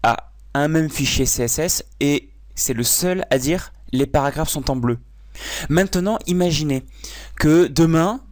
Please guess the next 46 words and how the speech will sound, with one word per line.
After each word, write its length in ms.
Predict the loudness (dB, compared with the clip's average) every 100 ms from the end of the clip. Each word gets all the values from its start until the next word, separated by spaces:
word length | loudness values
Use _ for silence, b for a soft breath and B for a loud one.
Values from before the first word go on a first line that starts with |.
| -10
vous 120 | -4
changez 240 | -2 0 0
d'avis 380 | 0 -2 -2 -2
et 40 |
vous 200 | 0 0
aimeriez 260 | 0 0 0
que 60 |
les 100 | 0
paragraphes 400 | 2 2 2 0
soient 180 | 0 -2
écrits 260 | -2 -2 -2
en 100 | -2
vert. 360 | -2 -2 -4 -12 B B B B B B B
Dans 200 | 2 2
le 80 | 2
cas 340 | 2 0 0 -8 -20 -20 -16 -6
de, 300 | 0 2 2
d'un 100 | 0
fichier 240 | -2 -2
style 260 | -2 -2 -2
C 140 | 0
S 180 | 0 0
S 320 | 0 0 -2 -2
centralisé, 680 | -4 -4 -4 -2 -2 -4 -6 B B B -4
vous 120 | 0
avez 120 | 0
juste 240 | 0 -2 0
besoin 240 | -2 0
de 60 | -2
changer 380 | -2 -2 -2 -2
ce 160 | -2
fichier 520 | -2 -2 -2 -2 -2
et 40 | -2
de 100 | -2
dire : « 200 | 0 -2
Les 120 | -2
paragraphes 380 | 0 0 0 -2
sont 220 | -4 -2
en 80 | -2
vert », 340 | 0 -2 -4 B B B B 2
et 60 |
automatiquement, 640 | 2 4 0 2 2 0 -4
toutes 240 | -2 0
vos 120 | 2
pages 240 | 2 0 0
web 220 | -2